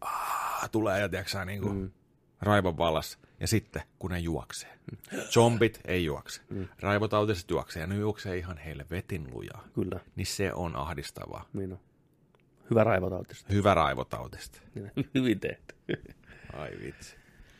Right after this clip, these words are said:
Speaker 2: Sitten lisää raivotautisia.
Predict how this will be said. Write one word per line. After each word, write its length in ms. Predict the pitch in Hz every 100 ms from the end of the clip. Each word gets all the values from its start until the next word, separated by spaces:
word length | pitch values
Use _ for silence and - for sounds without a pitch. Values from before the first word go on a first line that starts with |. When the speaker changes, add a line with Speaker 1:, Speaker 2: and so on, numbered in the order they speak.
| - - - - - -
Speaker 2:
Sitten 460 | 170 156 _ - - - - _ _ -
lisää 300 | - 143 120
raivotautisia. 840 | 107 104 101 101 98 95 104 107